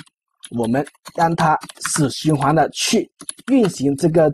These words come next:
计算圆周率的这个逻辑。接着第二个是 sleep process，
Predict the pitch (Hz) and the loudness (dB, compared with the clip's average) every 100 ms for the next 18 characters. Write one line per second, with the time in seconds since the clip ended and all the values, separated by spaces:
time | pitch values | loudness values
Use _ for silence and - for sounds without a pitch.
0 | - 233 196 226 175 135 165 175 190 220 | 2 0 2 2 2 0 2 4 4 4
1 | 135 - 160 165 139 175 175 208 - _ | 2 0 2 4 4 4 2 0 -2 _
2 | - - - - - - _ _ _ _ | -20 -18 -18 -18 -20 -20 _ _ _ _
3 | _ - 208 175 - - 233 202 208 175 | _ -2 2 2 -2 0 2 2 2 0
4 | - 180 - - - - 190 254 262 - | 0 0 0 -12 -16 -4 2 2 2 -4
5 | - _ - - 147 202 | -16 _ -6 -2 0 2